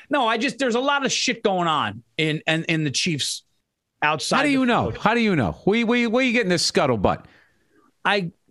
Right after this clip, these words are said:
Speaker 1: that's what I heard. I was trying to figure out what's going on with the Chiefs, and I was like, "The Chiefs stink." And somebody goes, "Yeah, dude, you hear about it?" You know, and I don't wanna talk about the guy's family, but you hear about the guy's dad in a hotel. And I was just like, "All right, I, I don't, you know, seems like there's a lot of shit going on over there." So, you know, you know,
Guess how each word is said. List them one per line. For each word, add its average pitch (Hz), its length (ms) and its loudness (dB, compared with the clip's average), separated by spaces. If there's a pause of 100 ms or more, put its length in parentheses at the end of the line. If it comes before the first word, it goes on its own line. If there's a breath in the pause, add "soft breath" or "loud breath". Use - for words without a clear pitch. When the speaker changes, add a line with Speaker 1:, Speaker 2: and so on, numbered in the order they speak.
Speaker 1:
that's 175 340 -2
what 208 100 2
I 190 120 0
heard. 185 160 0
I 180 120 2
was 175 260 -4
trying 208 280 -2
to 185 60 -2
figure 185 260 -2
out 160 120 0
what's 165 160 -2
going 170 240 -2
on 160 120 0
with 147 100 -2
the 151 60 -4
Chiefs, 175 400 -2
and 135 80 -4
I 135 40 -2
was 135 80 -2
like, 127 100 -4
"The 127 80 -6
Chiefs 156 300 -4
stink." 160 420 -4
And 120 120 -6
somebody 151 340 -2
goes, 139 240 -2 (240 loud breath)
"Yeah, 165 180 0
dude, 139 200 -2
you 143 80 0
hear 160 100 0
about 156 280 0
it?" 147 320 -4
You 160 100 -2
know, 160 60 -2
and 180 160 0
I 226 40 0
don't 220 100 -2
wanna 185 140 0
talk 165 180 -2
about 151 140 0
the 139 80 -2
guy's 135 240 -2
family, 156 300 -2
but 131 40 -2
you 135 60 -2
hear 156 80 -2
about 151 180 -2
the 147 60 -4
guy's 143 220 -2
dad 143 300 0
in 143 80 -4
a 131 40 -2
hotel. 147 560 -4 (420 loud breath)
And 143 80 -4
I 143 40 0
was 139 100 -2
just 135 160 -4
like, 131 180 -2
"All 165 80 2
right, 127 160 0
I, 147 220 0
I - 20 0
don't, 131 240 -4
you 131 80 -2
know, 110 240 -4
seems 202 300 -4
like 175 100 -2
there's 160 160 -2
a 151 60 0
lot 151 160 0
of 131 40 -4
shit 131 220 -6
going 117 220 -2
on 107 100 -4
over 104 160 -4
there." 101 160 -6
So, 107 320 -8 (720 loud breath)
you 220 100 0
know, 240 220 0
you 240 140 -2
know, - 80 -8